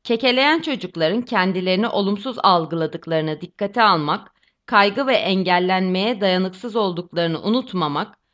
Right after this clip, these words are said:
engellenme ve kaygı yaşayacakları olay ve koşullarda yalnız başlarına bırakmamak, onlarla kurulacak ilişkilerde dikkate alınması gereken temel noktalardır.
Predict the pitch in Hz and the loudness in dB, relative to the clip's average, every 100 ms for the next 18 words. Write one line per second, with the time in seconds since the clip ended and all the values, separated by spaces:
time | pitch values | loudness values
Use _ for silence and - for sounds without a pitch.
0 | _ _ _ - 226 233 233 226 226 226 | _ _ _ 0 0 4 4 6 2 2
1 | 254 269 208 196 196 196 196 247 196 190 | 0 0 -4 -2 0 0 0 0 0 -2
2 | 165 160 165 - 170 156 160 190 202 233 | -4 -2 -6 -6 -6 -4 -2 0 4 4
3 | 220 202 180 170 180 151 151 151 233 220 | 2 -4 -8 -8 -10 -4 -4 -2 -2 2
4 | 196 202 226 196 185 170 - 165 160 143 | 2 2 0 0 -2 -2 -4 -4 -2 -2
5 | 202 233 196 143 139 208 _ _ _ _ | -2 -2 -4 -4 -4 -8 _ _ _ _
6 | _ 220 233 277 294 262 254 208 180 175 | _ 0 4 4 4 0 -2 -2 0 0
7 | 175 254 - 170 160 - 170 156 160 247 | -2 -4 -6 -6 -8 -6 0 0 0 -2
8 | 202 - 214 254 226 180 180 185 208 170 | -4 -6 -4 0 0 0 -2 -4 -2 -2
9 | 151 220 240 247 214 202 202 190 165 - | -2 -4 -4 -2 0 2 2 0 -2 -4
10 | 175 165 156 131 139 - | -4 0 0 -2 -10 -14